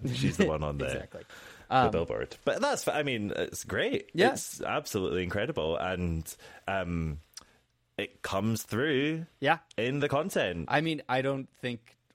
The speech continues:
Speaker 2: one, I don't even know if this show would have happened if there was a m-, more male-heavy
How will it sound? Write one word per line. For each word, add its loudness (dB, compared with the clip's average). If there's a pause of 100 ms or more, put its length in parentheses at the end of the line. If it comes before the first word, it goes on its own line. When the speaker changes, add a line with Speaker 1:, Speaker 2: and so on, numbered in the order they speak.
(100)
Speaker 2:
one, 6
I 0
don't -2
even -6
know -4
if -12
this -10
show -8
would -6 (140)
have -10
happened -2 (540)
if -4
there -2
was -8
a -4
m-, -8 (320)
more 4 (160)
male-heavy -2